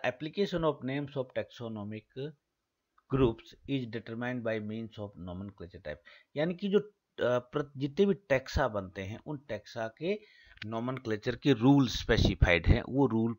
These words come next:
फॉलो होने चाहिए। नंबर तीन ये कहता है जो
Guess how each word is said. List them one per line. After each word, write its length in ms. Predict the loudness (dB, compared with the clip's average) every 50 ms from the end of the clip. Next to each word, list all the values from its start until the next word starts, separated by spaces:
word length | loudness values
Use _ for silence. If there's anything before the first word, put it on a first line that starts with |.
| -4
फॉलो 240 | -2 -2 0 0 -2
होने 340 | -2 -4 -4 -4 -2 -4 -4
चाहिए। 480 | -2 -2 -2 -2 -2 -2 -6 -8 -8 -10 _ _ _ _ _ _ -20 -20 -20 -20 -20 _ _ _ _ _ -8
नंबर 300 | -4 -2 4 6 6 6
तीन 340 | 6 4 0 0 0 -2 -4 -10 _ _ -8
ये 120 | -6 -6
कहता 420 | -6 -4 -4 -6 -4 -4 -2 -2 -2
है 360 | -2 -2 -4 -4 -6 -8 -10 -14 _ _ _ _ _ _ _ -18
जो 340 | -8 -2 0 0 0 0